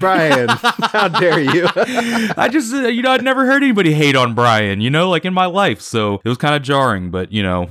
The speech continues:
Speaker 1: Uh, let's see here. Uh, Pimp of the Year.
Speaker 2: Maybe, no,
Speaker 1: King
Speaker 2: that's,
Speaker 1: Long
Speaker 2: that's, that's, that's not, that's a lie. I've definitely heard people hate on Brian.
Speaker 1: Yeah, I do it all the time. Fuck you, Brian.
Speaker 2: Yeah, yeah,
Speaker 1: Uh, <laughs> Pimp of the Year, King Longbox, A K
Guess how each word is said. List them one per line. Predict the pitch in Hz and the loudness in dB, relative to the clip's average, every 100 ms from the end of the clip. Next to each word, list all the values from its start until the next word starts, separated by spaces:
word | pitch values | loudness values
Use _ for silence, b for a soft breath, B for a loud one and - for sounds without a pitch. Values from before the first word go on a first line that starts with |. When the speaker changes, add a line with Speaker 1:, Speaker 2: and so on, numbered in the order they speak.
| - - | -10 -6
Speaker 1:
Uh, | 143 151 | -2 0
let's | 156 151 | -2 -4
see | - 143 123 | -6 -6 -4
here. | 117 110 92 87 | -6 -6 -6 -8
Uh, | 104 107 107 | -10 -8 -10
Pimp | 104 - 202 151 | -8 -4 -2 -2
of | |
the | 120 | -6
Year. | 92 87 | -4 -2
Speaker 2:
Maybe, | 175 170 | -2 -2
no, | 196 190 | -2 0
Speaker 1:
King | 156 | 0
Speaker 2:
that's, | 135 | 0
Speaker 1:
Long | 123 | 0
Speaker 2:
that's, | 208 196 127 | 0 -2 -4
that's, | 175 180 | -4 -4
that's | 120 156 156 | -4 -6 -4
not, | 113 - | -8 -4
that's | 139 - | -6 -4
a | |
lie. | 82 73 80 80 | -6 -6 -6 -6
I've | 87 | -6
definitely | 87 85 78 | -6 -8 -14
heard | 80 | -14
people | - 85 | -12 -10
hate | 87 80 | -8 -8
on | 80 | -10
Brian. | 80 82 85 85 85 _ - | -8 -6 -6 -6 -8 _ -8
Speaker 1:
Yeah, | 175 - | -6 -4
I | |
do | 151 127 | -4 -4
it | |
all | 117 | -4
the | 110 | -8
time. | 131 - | -12 -14
Fuck | - 135 - | -12 -12 -10
you, | |
Brian. | 87 104 | -6 -6
Speaker 2:
Yeah, | 64 - _ | -6 -12 _
yeah, | - - | -12 -4
Speaker 1:
Uh, | 127 135 131 | -2 0 -2
<laughs> | - - - - 131 - - 180 - - | -4 -14 -14 -10 -10 -8 -10 -12 -20 -20
Pimp | - 208 202 | -2 -2 0
of | 170 | -2
the | |
Year, | 151 120 107 95 | 0 0 0 -4
King | - 156 147 139 | -6 -4 -2 -2
Longbox, | 123 127 123 117 107 107 - - | -2 -2 -2 -2 -2 -2 -6 -6
A | 113 | -6
K | 110 | -4